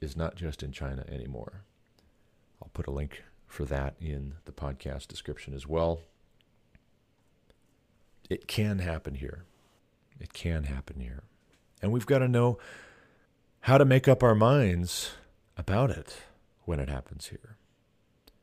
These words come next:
I have a fiery disposition. Some people might have noticed. I have a tendency,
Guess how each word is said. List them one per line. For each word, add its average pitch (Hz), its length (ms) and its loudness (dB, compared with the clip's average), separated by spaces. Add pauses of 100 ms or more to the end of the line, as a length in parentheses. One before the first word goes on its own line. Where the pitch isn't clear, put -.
(600)
I 139 420 8
have 107 260 4
a 90 60 2
fiery 90 400 2
disposition. 73 760 -10 (380)
Some - 140 -10
people 76 260 -8
might 69 180 -6
have 65 140 -12
noticed. 67 420 -10 (680)
I 90 140 2
have 90 140 2
a 82 60 0
tendency, 73 840 -6